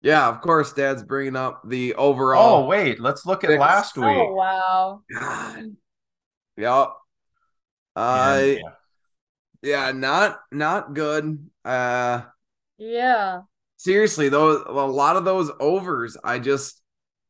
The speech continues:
Speaker 1: didn't think it. And boy, was I wrong on most of them.
Speaker 2: Yeah,
Speaker 1: Uh,
Speaker 2: that,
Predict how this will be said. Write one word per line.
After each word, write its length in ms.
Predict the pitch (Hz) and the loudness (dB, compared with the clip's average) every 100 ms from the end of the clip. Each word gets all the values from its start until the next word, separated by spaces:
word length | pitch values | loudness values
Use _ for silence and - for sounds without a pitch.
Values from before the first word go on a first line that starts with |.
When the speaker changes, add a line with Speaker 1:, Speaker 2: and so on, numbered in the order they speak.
| _ _ _ 131 | _ _ _ 2
Speaker 1:
didn't 320 | 151 160 151 | 2 4 0
think 220 | 160 156 | -2 0
it. 180 | 131 - | -2 -4
And 420 | 123 123 123 120 _ _ _ _ | -6 -6 -6 -10 _ _ _ _
boy, 640 | 110 101 - 127 139 151 | -14 -14 -6 0 6 6
was 180 | 143 131 | 6 4
I 240 | 127 131 135 | 4 2 0
wrong 640 | 123 123 120 123 120 107 _ _ _ - | 0 0 0 -4 -6 -14 _ _ _ -4
on 340 | 117 117 113 | 0 0 -2
most 340 | 113 110 107 | -2 -2 -4
of 100 | 98 | -10
them. 340 | 80 58 82 101 _ _ _ _ _ _ | -10 -10 -12 -18 _ _ _ _ _ _
Speaker 2:
Yeah, 180 | 101 90 | -2 0
Speaker 1:
Uh, 280 | 107 101 98 | 2 4 2
Speaker 2:
that, 160 | 139 | 0